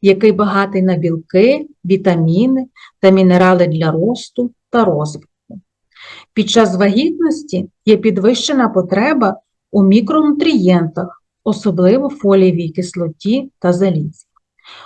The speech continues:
У старості їжа повинна бути легко засвоюваною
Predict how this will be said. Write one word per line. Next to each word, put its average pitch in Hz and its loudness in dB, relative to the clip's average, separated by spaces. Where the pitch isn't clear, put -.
У 220 2
старості 254 -2
їжа 269 0
повинна 185 0
бути 175 -6
легко 302 0
засвоюваною 180 0